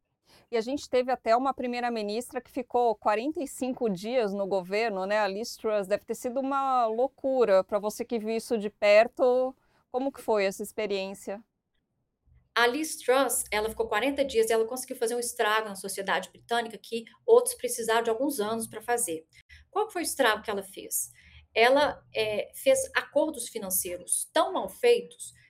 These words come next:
Speaker 2: que as hipotecas do cidadão comum dobraram.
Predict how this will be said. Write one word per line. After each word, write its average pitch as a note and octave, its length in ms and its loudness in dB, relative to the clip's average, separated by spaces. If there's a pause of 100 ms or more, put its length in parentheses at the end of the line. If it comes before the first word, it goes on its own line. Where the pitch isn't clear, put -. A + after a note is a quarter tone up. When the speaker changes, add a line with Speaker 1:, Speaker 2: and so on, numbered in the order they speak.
(140)
Speaker 2:
que C4+ 460 -2 (140)
as A#3+ 160 4
hipotecas C#4 1000 0
do A#3 80 -6
cidadão F#3+ 480 -4
comum A3 400 -6 (400)
dobraram. D4 720 6